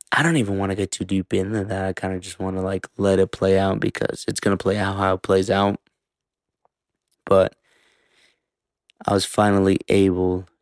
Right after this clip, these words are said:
to launch Criminals Collective, and I dropped my personal debut E P on the collective.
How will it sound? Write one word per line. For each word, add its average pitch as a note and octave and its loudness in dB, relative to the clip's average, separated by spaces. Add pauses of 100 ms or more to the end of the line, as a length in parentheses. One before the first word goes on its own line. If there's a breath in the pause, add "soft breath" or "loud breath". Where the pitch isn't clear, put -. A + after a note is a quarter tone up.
to G2 -2
launch F#2+ -2 (100)
Criminals F#2+ 0
Collective, F#2 0 (180)
and F#2+ 2
I F#2 0 (200)
dropped F#2+ 2
my F#2+ 2
personal F#2 -2
debut F#2 0 (180)
E F#2+ 2
P F#2 -2 (800)
on G2 4
the F#2+ 4
collective. F#2 0